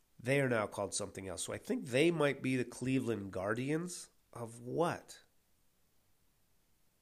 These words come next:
<laughs> Of the mistake by the lake. <laughs> Shout out to everybody listening in Cleveland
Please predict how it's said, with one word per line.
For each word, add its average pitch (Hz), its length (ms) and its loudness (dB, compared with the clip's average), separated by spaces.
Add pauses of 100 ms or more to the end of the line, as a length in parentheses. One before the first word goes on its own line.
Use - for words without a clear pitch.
(240)
<laughs> - 240 -10
Of 120 220 -6
the 101 80 -4
mistake 104 680 0
by - 180 -8
the - 80 -10
lake. 58 400 -10 (300)
<laughs> 180 80 0 (760)
Shout 113 360 4
out 120 200 8
to 117 80 2
everybody 117 300 2
listening 104 360 -6
in 98 80 -8
Cleveland 110 500 -10